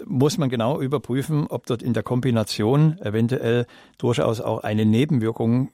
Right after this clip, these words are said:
zur Bildung dieser erhöhten Harnsäure führt. Ja, das muss man erstmal abklären. Dann, was sehr wichtig ist, ist das Zusammenspiel zwischen Niere und Leber, weil die Nieren, wie gesagt, sind ja die Organe,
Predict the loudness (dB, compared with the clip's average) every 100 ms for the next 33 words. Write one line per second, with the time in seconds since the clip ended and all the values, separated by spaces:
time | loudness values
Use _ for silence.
0 | _ -2 0 2 0 -4 -8 -4 -2 0
1 | 0 0 -4 -4 -4 -2 0 0 2 0
2 | 2 0 -2 -8 -4 0 2 0 -10 _
3 | _ -6 -4 -4 -8 -20 -14 -8 -2 -2
4 | 0 -2 -2 -4 -4 -6 -4 0 2 0
5 | -2 -20 -20 -2 2 4 2 -2 -8 -4
6 | -2 -2 -2 -2 0 0 -2 -4 -4 -6
7 | -2 2 2 0 0 0 0 -2 -2 -2
8 | 2 0 0 2 4 4 2 0 -2 -4
9 | -2 0 2 0 0 2 2 2 2 0
10 | -2 -4 -6 -2 -2 0 -2 -2 -2 0
11 | 2 0